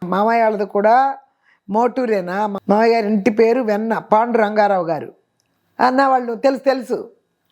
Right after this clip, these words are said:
అక్కడ మీరు వెన్న చెప్తారు, ఎన్నవాళ్ళు, ఎన్నవాళ్ళు అనేవాళ్ళం కదా, అలా ఓకే, ఇప్పుడు గుర్తొచ్చింది, వెన్నవాళ్ళు ఉన్నారు అక్కడ, పాండురంగారావు గారి పేరు. ఓకే అమ్మ, మీ వాళ్ళు ఎవరైనా ఉంటే, సంధ్యా వెంకటేశ్వరరావు గారి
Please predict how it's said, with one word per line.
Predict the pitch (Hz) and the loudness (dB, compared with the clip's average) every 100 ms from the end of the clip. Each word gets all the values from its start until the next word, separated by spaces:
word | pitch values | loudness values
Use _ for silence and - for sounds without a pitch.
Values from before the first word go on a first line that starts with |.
| _ _ - | _ _ 0
అక్కడ | 240 285 269 254 240 214 _ 247 | 4 4 4 0 -8 -14 _ -6
మీరు | 262 | 0
వెన్న | 247 254 302 285 | 0 0 -2 -2
చెప్తారు, | 247 285 | 0 0
ఎన్నవాళ్ళు, | 277 269 294 294 277 | 0 -4 -2 -2 -2
ఎన్నవాళ్ళు | 262 277 269 269 | -4 0 0 0
అనేవాళ్ళం | 262 277 277 269 240 | -2 0 0 0 0
కదా, | 226 262 | 0 2
అలా | 294 254 262 | 2 2 2
ఓకే, | 254 247 | 0 -4
ఇప్పుడు | 233 220 | -4 -4
గుర్తొచ్చింది, | 196 226 226 226 262 165 139 - _ _ - | -4 -2 -2 -2 -4 -8 -14 -16 _ _ -4
వెన్నవాళ్ళు | 220 247 247 220 | 0 2 0 -2
ఉన్నారు | 220 233 214 | -4 -2 -2
అక్కడ, | - 151 | -4 -8
పాండురంగారావు | - 240 269 254 233 214 202 | 0 0 2 0 0 -2 -2
గారి | 180 170 | -4 -6
పేరు. | 190 196 190 190 139 - _ _ - _ 220 | -6 -4 -4 -4 -6 -14 _ _ -20 _ 0
ఓకే | 247 277 | 4 2
అమ్మ, | 240 | 2
మీ | 226 262 | 0 2
వాళ్ళు | 269 285 | 2 2
ఎవరైనా | 254 269 277 269 | 0 2 0 -2
ఉంటే, | 240 214 254 311 349 - _ _ _ _ _ _ _ _ _ | -6 0 2 2 0 -8 _ _ _ _ _ _ _ _ _
సంధ్యా | 247 254 285 | 0 4 2
వెంకటేశ్వరరావు | 254 277 277 262 | 2 0 2 0
గారి | 254 | 0